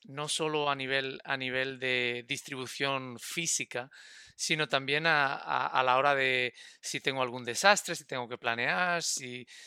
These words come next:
si necesito agentes que estén en una zona, si quiero sa-, eh, quiero saber que mis agentes contestan la llamada en una región en, en, en lugar de en otra.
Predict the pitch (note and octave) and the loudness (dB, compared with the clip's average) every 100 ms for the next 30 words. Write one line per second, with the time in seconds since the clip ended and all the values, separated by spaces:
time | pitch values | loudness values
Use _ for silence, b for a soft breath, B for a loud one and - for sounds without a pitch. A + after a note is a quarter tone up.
0 | B - - C#3+ C3+ B2+ C#3+ - C#3 C3+ | B -8 -4 -2 -4 -4 -8 -4 2 2
1 | A#2 C#3 C3 B2+ B2 C3+ B2 B2 A#2+ A2 | 2 -2 -6 -10 -8 -8 -6 -6 -8 -6
2 | F3+ F3+ D#3 D3 D3 B B B - D3+ | -4 -4 -2 -4 -6 B B B -10 -8
3 | C#3 C3+ C3 - - D#3 D3 - D3 - | -6 -8 -10 -10 2 4 4 4 2 2
4 | E3 D#3 _ - D#3+ D3+ - C#3+ C#3+ C3 | 0 -2 _ 4 6 6 6 6 6 2
5 | C#3 C3+ B2 B B B B D3+ D3 C#3 | 0 2 2 B B B B -4 0 0
6 | D3 C#3+ C#3 C#3+ C3 C#3+ C3 - C3 B2+ | 0 -2 -4 -6 -4 -2 -2 0 0 2
7 | B2+ B2 B2+ B2+ B2 A#2+ B2+ A#2 A#2+ - | 0 2 2 2 0 -2 -2 -2 -2 -4
8 | D3 C#3 B2 - A#2+ D3 C3 A#2 A#2 A2 | -2 -2 -4 -8 -10 -8 -8 -6 -4 -4
9 | A#2 F3+ F#3+ D#3+ D#3+ | -6 -8 -8 -4 -2